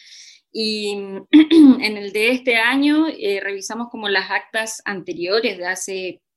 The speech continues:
cinco, seis, siete años atrás y ya teníamos, eh,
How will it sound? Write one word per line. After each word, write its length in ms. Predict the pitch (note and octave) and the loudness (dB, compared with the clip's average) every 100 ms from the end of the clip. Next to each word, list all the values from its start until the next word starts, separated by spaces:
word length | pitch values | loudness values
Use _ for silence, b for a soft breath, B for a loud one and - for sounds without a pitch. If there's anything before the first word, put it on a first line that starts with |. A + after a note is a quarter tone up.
| - | -12
cinco, 880 | - A3+ A3+ G#3+ - F#3+ F#3 F3+ | -6 -4 -4 -6 -10 -10 -8 -8
seis, 540 | F3+ - G3+ G3 F#3+ F#3+ | -6 -2 -2 -2 -8 -8
siete 360 | G#3+ G#3+ G3+ G3 | -6 -4 -4 -8
años 260 | G#3 G#3+ | -8 -10
atrás 420 | G3+ F#3+ G3 G#3+ A#3+ B B B B | -12 -8 -6 -6 -8 B B B B
y 140 | G#3 | 0
ya 160 | G#3+ A3+ | 2 2
teníamos, 800 | A3 A3 A#3 A#3+ A#3 A#3+ B3+ C4 - | -2 -4 -2 -2 -2 0 0 0 -2
eh, 560 | G3+ G3+ F#3+ F3 - | -4 -4 -4 -8 -12